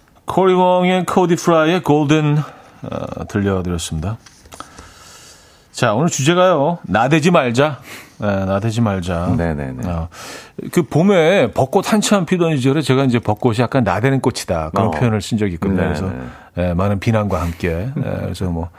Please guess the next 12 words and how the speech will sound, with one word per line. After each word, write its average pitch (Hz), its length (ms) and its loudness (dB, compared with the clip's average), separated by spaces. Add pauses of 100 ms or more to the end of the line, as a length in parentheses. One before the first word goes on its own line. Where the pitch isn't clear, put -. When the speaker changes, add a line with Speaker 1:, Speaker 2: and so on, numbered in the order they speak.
(160)
Speaker 1:
한참 135 240 0
설명을 127 400 0
했는데, 90 480 0
Speaker 2:
아. 85 380 -4
Speaker 1:
예. 87 200 -8 (760)
Speaker 2:
저는 175 320 4
벚꽃을 139 500 0
이제 98 300 0 (420)
헤어질 190 440 2
때 120 80 4
아름다운 98 540 0
꽃. 67 200 -8